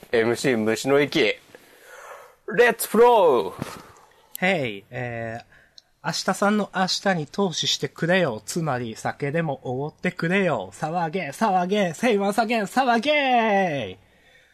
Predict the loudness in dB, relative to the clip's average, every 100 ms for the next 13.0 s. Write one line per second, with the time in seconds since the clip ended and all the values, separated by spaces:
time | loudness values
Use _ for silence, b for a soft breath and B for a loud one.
0 | b b -2 0 0 -2 -4 0 0 0
1 | -2 -2 -2 -4 -4 -8 -6 -4 -2 -2
2 | -2 -6 -8 -8 -6 -4 -4 -6 -2 -2
3 | -2 B B B -6 -4 -2 -2 -4 -2
4 | 0 0 -4 -6 -4 -4 -2 -2 -4 -8
5 | -4 -2 -2 -2 -4 -4 0 0 0 -4
6 | -8 -4 -6 -6 -6 -6 -2 -2 -2 -6
7 | b b b 0 0 2 2 2 0 0
8 | 0 -4 -4 -4 -2 -4 -4 -6 -4 -4
9 | -2 0 -2 B B -2 -2 -2 -2 -2
10 | -2 -4 -4 -4 -4 -2 -2 -2 -4 -6
11 | -6 -2 -2 -2 -4 B B -16 -6 -4
12 | -4 -6 -2 -2 -4 -8 -6 -4 -2